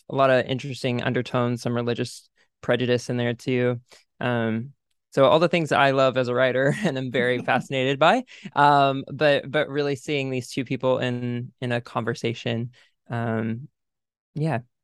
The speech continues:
Speaker 2: Amazing. Now, how did you come up with the idea of the show, or with the show in general, I should say?
Speaker 1: I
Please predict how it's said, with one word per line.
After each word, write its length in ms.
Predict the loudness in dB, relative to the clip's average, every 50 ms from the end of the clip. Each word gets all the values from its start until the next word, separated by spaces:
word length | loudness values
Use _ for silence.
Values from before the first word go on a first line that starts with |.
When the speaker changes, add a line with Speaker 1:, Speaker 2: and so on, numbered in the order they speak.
| _ _ _ _ _ _ _ _ _ _ _ _ _ _ _ _
Speaker 2:
Amazing. 800 | -6 -2 2 2 4 6 6 6 6 4 4 2 2 2 0 0 2
Now, 180 | 4 4 6 6
how 200 | 4 4 4 4
did 200 | 4 4 4 2
you 100 | 0 -2
come 220 | -2 -2 -2 0
up 180 | 0 -2 -2 -4
with 140 | -6 -4
the 100 | -2 -2
idea 300 | -2 0 0 0 0 -2
of 80 | -2 -2
the 80 | -4 -6
show, 240 | -6 -6 -8 -8
or 160 | -2 4 4 6
with 260 | 8 8 6 6 4
the 80 | 2
show 220 | 2 2 2 0 2
in 100 | 2 2
general, 300 | 2 2 2 2 0 -2
I 60 | -4
should 200 | -8 -10 -12 -12
say? 300 | -10 -8 -8 -8 -10 -12 _ _ _ _ _ _ _ _ _ _ _ _ _ _ _ _ -20 -20 _ _ _ _ -2
Speaker 1:
I 200 | 2 4 6